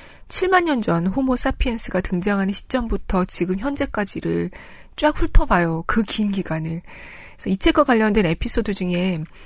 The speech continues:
그 뇌과학으로 유명한 카이스트 김대식 교수가 이스라엘에 갔을 때 들었던 얘기는 좀 알려져 있죠. 김 교수가 머리를 하러 미용실에 갔대요. 근데 미용사가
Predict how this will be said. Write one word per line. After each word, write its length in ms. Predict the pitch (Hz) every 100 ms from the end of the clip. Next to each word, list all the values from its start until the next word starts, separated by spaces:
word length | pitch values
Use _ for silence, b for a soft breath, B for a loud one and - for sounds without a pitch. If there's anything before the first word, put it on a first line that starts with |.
| B -
그 80 | -
뇌과학으로 580 | 190 254 254 233 202 175
유명한 320 | 165 180 180
카이스트 420 | - 262 - -
김대식 420 | - 190 214 -
교수가 380 | 175 175 - 170
이스라엘에 480 | 160 170 262 254 240
갔을 360 | - 170 - 202
때 120 | 190
들었던 520 | - 190 185 190 185
얘기는 320 | 156 175 175 185
좀 200 | 233 202
알려져 360 | 160 170 185 165
있죠. 520 | - - 160 160 160 B B B -
김 160 | 196
교수가 560 | 202 220 202 190 190 190
머리를 420 | 165 175 226 233
하러 160 | 214 175
미용실에 480 | 165 214 220 190 170
갔대요. 540 | - - 160 196 190
근데 220 | 185 175
미용사가 600 | 165 190 196 196 208 190